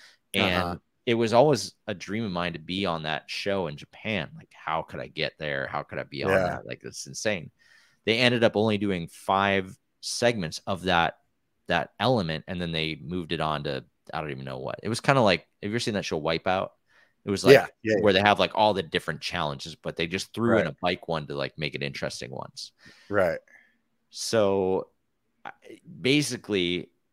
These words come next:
Speaker 1: I just wanted that show to exist more than anything
Speaker 2: <laughs>
Speaker 1: else in the world, and I wanted to be on the original one, and it never happened, and then it kinda went away.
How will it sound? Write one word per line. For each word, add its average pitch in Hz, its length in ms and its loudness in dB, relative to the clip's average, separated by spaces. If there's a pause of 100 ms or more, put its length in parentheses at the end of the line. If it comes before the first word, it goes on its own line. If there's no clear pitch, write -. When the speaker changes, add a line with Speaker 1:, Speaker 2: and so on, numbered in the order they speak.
Speaker 1:
I 104 200 0
just 107 300 -8
wanted 107 340 0
that 92 180 2
show 107 320 0
to 90 200 -2
exist 95 520 -4
more 92 240 -2
than 85 460 -4 (180)
anything 101 400 -2
Speaker 2:
<laughs> - 0 -
Speaker 1:
else 92 300 2
in 87 60 -6
the 87 80 -4
world, 85 480 0 (120)
and 82 260 -2
I 87 80 2
wanted 90 220 -2
to 82 60 -8
be 98 140 0
on 95 160 2
the 85 100 0
original 98 360 2
one, 92 260 0
and 78 240 -6
it - 60 -12
never 90 240 0
happened, 87 500 2
and 78 100 -2
then 76 280 -6
it 95 180 -8 (260)
kinda 76 180 -6
went 76 160 -6
away. - 340 0